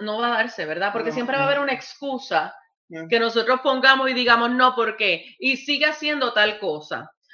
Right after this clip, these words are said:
Speaker 1: "No, es que ya, ya me, me pidió perdón, pero sigue haciendo tal cosa".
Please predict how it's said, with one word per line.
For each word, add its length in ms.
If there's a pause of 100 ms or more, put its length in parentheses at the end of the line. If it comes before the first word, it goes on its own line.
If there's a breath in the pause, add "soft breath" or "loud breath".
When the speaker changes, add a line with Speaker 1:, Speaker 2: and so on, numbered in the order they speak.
Speaker 1:
"No, 140
es 140
que 180
ya, 200
ya 180
me, 200
me 260
pidió 300
perdón, 520 (180 loud breath)
pero 220
sigue 260
haciendo 460
tal 240
cosa". 420